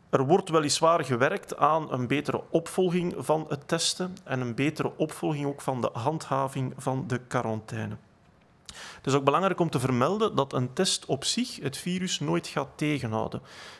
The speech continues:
Het is wel het gevolg dat men aan de test geeft dat belangrijk is. De isolatie en de quarantaine en de contactopsporing. Dat is cruciaal om het virus in te dijken.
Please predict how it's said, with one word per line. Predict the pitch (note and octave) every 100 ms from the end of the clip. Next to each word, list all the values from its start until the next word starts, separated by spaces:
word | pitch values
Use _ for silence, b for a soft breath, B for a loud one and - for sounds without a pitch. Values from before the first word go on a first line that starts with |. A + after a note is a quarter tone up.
| -
Het | B2+
is | A#2+ -
wel | C3 F#3+ -
het | C#3 C3+ -
gevolg | C#3 - F3+ G#3+
dat | C#3 C3
men | C#3
aan | B2+ B2
de | A#2+
test | E3 - -
geeft | D#3 D3+
dat | C#3 B2
belangrijk | C3+ D3+ C#3 A#2
is. | - -
De | C3+ -
isolatie | C#3 D3 D3 C#3+ D3+ - E3
en | - B2+
de | B2
quarantaine | - C3+ C#3 C#3 C#3+ D3 D3+ B B
en | C3
de | B2
contactopsporing. | - A#2+ - - - - - - A#2 A#2 B B -
Dat | - D#3
is | D#3+ -
cruciaal | D3 C#3 - C#3 D#3+ -
om | C#3
het | B2+ B2
virus | - C#3 C#3 C3 - B B _
in | - B2+
te | B2+
dijken. | A#2 A2+ A2 -